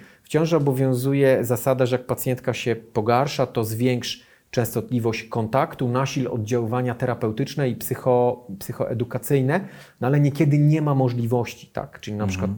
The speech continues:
Speaker 1: pacjentka ma intensywne myśli samobójcze, ma psychozę i trzeba działać, prawda? E, e, a na przykład jeżeli chodzi o karmienie, to jest bardzo ciekawe, e, posługujemy się w karmieniu tak zwanym wskaźnikiem R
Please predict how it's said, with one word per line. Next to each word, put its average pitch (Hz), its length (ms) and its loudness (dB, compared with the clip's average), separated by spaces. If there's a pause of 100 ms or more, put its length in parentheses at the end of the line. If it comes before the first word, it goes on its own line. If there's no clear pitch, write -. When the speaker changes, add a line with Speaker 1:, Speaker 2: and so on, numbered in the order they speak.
(360)
Speaker 1:
pacjentka 107 680 -2 (260)
ma 110 120 0
intensywne 104 480 -4
myśli 127 300 0
samobójcze, 107 680 -2
ma 104 460 -4
psychozę 113 540 -2
i 107 80 -4
trzeba 127 400 0
działać, 104 420 -2
prawda? 131 440 -4 (680)
E, - 100 -8
e, 120 160 2 (920)
a 170 80 4
na 208 100 2
przykład - 320 0
jeżeli 147 260 4
chodzi 151 240 4
o 143 60 2
karmienie, 139 500 2
to 285 100 -4
jest 170 120 2
bardzo 147 240 2
ciekawe, 135 540 -2 (340)
e, 135 140 4
posługujemy 151 600 2
się 151 140 -2
w - 60 -10
karmieniu 139 380 2
tak 127 180 0
zwanym 127 380 0
wskaźnikiem 131 960 0
R 127 200 2